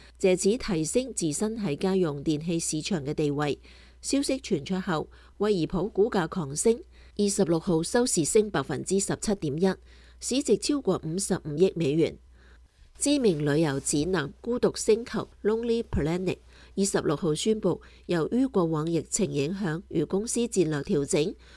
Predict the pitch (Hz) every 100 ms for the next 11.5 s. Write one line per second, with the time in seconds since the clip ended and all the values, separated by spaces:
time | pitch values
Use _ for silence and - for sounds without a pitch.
0 | - - 277 208 165 - 269 226 160 -
1 | 135 175 180 196 196 185 147 139 185 196
2 | - 143 147 185 - 254 - - - -
3 | 185 180 220 294 233 233 269 269 185 160
4 | 165 220 196 156 170 175 160 151 143 -
5 | - - - - 202 254 220 175 - -
6 | - 285 226 180 247 285 214 160 151 147
7 | 208 220 165 151 147 151 165 156 147 220
8 | 262 254 254 - 156 147 196 147 143 139
9 | 156 - 170 170 196 - - - - 240
10 | 240 196 - 147 143 143 160 156 190 196
11 | 196 156 190 165